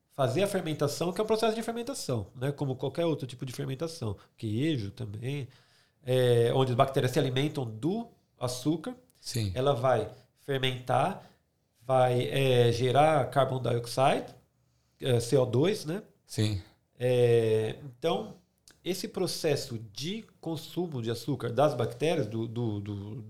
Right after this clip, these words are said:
Speaker 1: do fermento, da levedura, ela transforma o açúcar em,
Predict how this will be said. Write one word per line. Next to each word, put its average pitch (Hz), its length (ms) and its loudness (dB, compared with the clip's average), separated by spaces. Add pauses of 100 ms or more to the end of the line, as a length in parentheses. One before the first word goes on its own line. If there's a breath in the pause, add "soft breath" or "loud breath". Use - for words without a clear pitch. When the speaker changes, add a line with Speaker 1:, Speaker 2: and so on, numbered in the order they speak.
(180)
Speaker 1:
do - 80 -16
fermento, 120 640 -6 (360)
da 117 60 -6
levedura, 110 500 0 (640 loud breath)
ela 156 360 2
transforma 165 560 -2
o 160 40 -2
açúcar 160 300 -4
em, 160 280 -8